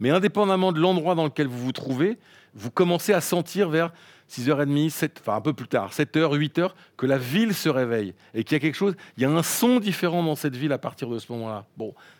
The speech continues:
c'est important, c'est aussi le rythme de vie des gens. Euh, le, le soleil se lève, le, on a aussi, euh,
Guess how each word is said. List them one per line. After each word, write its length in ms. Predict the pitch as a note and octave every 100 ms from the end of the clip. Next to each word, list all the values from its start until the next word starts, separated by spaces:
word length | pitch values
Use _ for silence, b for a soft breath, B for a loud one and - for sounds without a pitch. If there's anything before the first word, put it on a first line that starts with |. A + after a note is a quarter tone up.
| b
c'est 140 | -
important, 520 | B2+ C3+ F#3+ - A3+ G3
c'est 120 | -
aussi 260 | B2+ -
le 120 | D3+ C3+
rythme 320 | D#3 - C#3
de 80 | A2+
vie 140 | C3
des 100 | D#3
gens. 240 | E3+ A3 F#3 b b b
Euh, 140 | G2 G2+
le, 180 | G#2+ G#2+
le 160 | G#2
soleil 260 | G#2+ A2+ A2
se 140 | -
lève, 400 | C3 D#3+ G3 G3+
le, 80 | C#3
on 220 | A2 A#2+
a 80 | A#2+
aussi, 340 | A#2+ - D#3
euh, 80 | C3